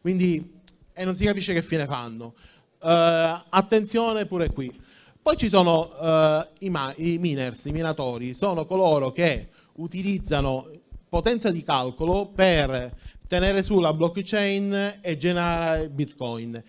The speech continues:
ma lo vedremo successivamente. Poi ci sono i freelancer che vedono nell'utilizzo dei Bitcoin tanta bella roba, perché non ci sono le banche come intermediario. Io posso scambiare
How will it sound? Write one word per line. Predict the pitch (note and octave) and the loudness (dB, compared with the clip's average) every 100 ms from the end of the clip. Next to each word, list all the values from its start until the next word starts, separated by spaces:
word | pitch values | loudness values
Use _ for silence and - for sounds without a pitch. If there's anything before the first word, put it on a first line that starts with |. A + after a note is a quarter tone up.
| - - | -20 -2
ma | E3 | 2
lo | F#3+ | 4
vedremo | G#3+ G#3+ G3 | 4 2 0
successivamente. | E3+ D3+ E3+ D3+ C3 A#2 A2 A2 G#2+ _ _ - - _ _ _ _ _ _ _ _ _ | -4 -8 -8 -6 -8 -10 -12 -14 -16 _ _ -20 -20 _ _ _ _ _ _ _ _ _
Poi | F#3+ G#3 | 2 4
ci | G3+ | 4
sono | G3 | 4
i | F3+ | 2
freelancer | D#3+ F3 D#3 B2+ C3 B2 | 2 2 2 -2 -8 -8
che | D3+ | -6
vedono | D3 G3+ F#3+ F3 D#3 | 4 4 6 0 -2
nell'utilizzo | D#3 D#3+ E3+ D#3+ D#3+ E3+ G3 F3 | -4 -2 0 0 0 0 0 0
dei | D#3 | 0
Bitcoin | D#3 E3+ E3 F3+ F#3 F#3 F3+ F3+ F3 F3 - _ - | -2 -6 -6 -4 -2 -2 -4 -4 -6 -10 -20 _ -4
tanta | F3 F3 E3 | -4 -2 -2
bella | D#3+ D#3 | 0 0
roba, | D#3 E3 C3+ A#2 A#2+ | 2 0 -2 -6 -10
perché | C#3 E3+ | -8 -6
non | E3 D#3+ | -4 -4
ci | D#3 | -4
sono | E3+ E3 | -4 -2
le | D#3+ | -4
banche | D3 E3 D#3+ | -4 -8 -8
come | C#3+ D#3 | -10 -8
intermediario. | D3 D3+ D3 D3+ E3+ C3 C3 | -8 -8 -8 -4 -2 -2 -2
Io | G3 E3+ | 0 0
posso | E3 D#3 | -2 -6
scambiare | - D#3+ E3 D#3+ C#3 | -6 -4 0 0 0